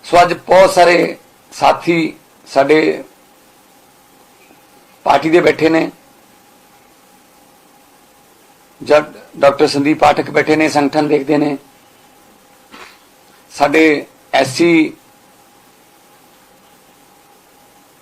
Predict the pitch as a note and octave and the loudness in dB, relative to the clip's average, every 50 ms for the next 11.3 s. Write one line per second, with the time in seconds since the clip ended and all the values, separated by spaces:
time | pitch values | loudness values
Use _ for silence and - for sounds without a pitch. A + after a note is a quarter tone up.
0 | _ _ _ _ _ _ _ _ _ _ _ _ _ _ _ _ _ _ _ _ | _ _ _ _ _ _ _ _ _ _ _ _ _ _ _ _ _ _ _ _
1 | _ _ _ _ _ _ _ _ _ _ _ - - A#2+ C#3 D#3+ D#3+ E3 D#3 E3+ | _ _ _ _ _ _ _ _ _ _ _ -14 -6 -2 0 2 2 2 0 0
2 | E3 E3 D#3+ E3 E3+ D#3+ D#3 D#3 D#3 D#3 D#3 - _ _ - _ _ _ _ _ | 0 0 2 4 4 4 4 2 0 -4 -8 -12 _ _ -20 _ _ _ _ _
3 | _ _ _ _ _ - C3+ D3 D#3 D#3+ D#3+ D#3+ D#3+ D#3+ D#3+ D#3 D#3 D3+ - - | _ _ _ _ _ -6 -4 -2 0 2 2 4 4 4 4 4 2 0 -4 -8
4 | - - - - - - - _ _ _ _ _ _ _ _ _ _ _ _ _ | -16 -20 -20 -20 -20 -20 -20 _ _ _ _ _ _ _ _ _ _ _ _ _
5 | _ _ _ _ _ - A#2+ C3 D3 E3 F3+ F3 - E3 D#3 D3+ C#3+ - - - | _ _ _ _ _ -8 -2 2 2 2 2 2 0 0 0 0 0 -2 -4 -8
6 | _ _ _ _ _ _ - D3 C#3+ C#3+ D3 D3+ - - D#3+ C#3+ C#3+ D3+ D3+ D#3 | _ _ _ _ _ _ -8 -4 -2 -2 -2 -4 -6 -6 -4 -2 -2 -2 -2 -2
7 | D3 D#3 D3 D3+ C3+ - D3 C#3+ D3 D3 C#3+ - _ _ _ - - - - - | -4 -2 -2 -2 -2 0 -2 -2 -2 -4 -8 -12 _ _ _ -20 -20 -20 -20 -20
8 | - _ _ _ _ _ _ _ _ _ _ - E3+ E3+ E3 E3 E3 D#3+ D#3 - | -20 _ _ _ _ _ _ _ _ _ _ -2 0 2 2 2 2 0 -2 -6
9 | - _ _ _ _ _ _ _ _ - C3+ C#3+ C3+ - - E3+ E3 D3 E3+ F3 | -16 _ _ _ _ _ _ _ _ -4 -2 -2 -2 -2 0 0 0 0 0 2
10 | D#3+ E3 E3+ E3+ E3+ E3+ E3+ E3+ E3+ E3+ E3 F#3 F3+ D#3 - - F3 D#3 E3 E3 | 4 4 6 6 4 4 2 0 -2 -2 0 0 -2 -2 -2 -4 -4 -2 -2 -2
11 | E3 D#3 D#3+ D#3 - - | -2 -2 -2 -2 -2 -6